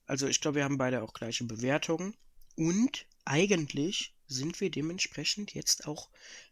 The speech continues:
durch. Das Einzige, was wir eigentlich jetzt nur noch besprechen müssten, wäre, was, äh, wir nächste Woche schauen. Wir könnten theoretisch jetzt einfach sagen, wir gehen wieder auf Netflix, weil wir jetzt auf Amazon Prime waren.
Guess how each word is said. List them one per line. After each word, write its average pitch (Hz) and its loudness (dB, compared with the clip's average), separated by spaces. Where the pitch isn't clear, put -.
durch. 214 6
Das 143 0
Einzige, 156 2
was - 2
wir 220 2
eigentlich 165 2
jetzt - 2
nur 143 2
noch 143 2
besprechen - 4
müssten, 151 0
wäre, 127 -4
was, - 4
äh, 123 -6
wir 113 -8
nächste 123 4
Woche 123 -4
schauen. 135 0
Wir 127 -2
könnten 185 2
theoretisch 165 2
jetzt 151 0
einfach 139 0
sagen, 131 -2
wir 123 -4
gehen 127 0
wieder 113 -2
auf - 0
Netflix, - 4
weil 117 0
wir 117 -4
jetzt 107 -2
auf - -12
Amazon - -4
Prime 151 -2
waren. 151 0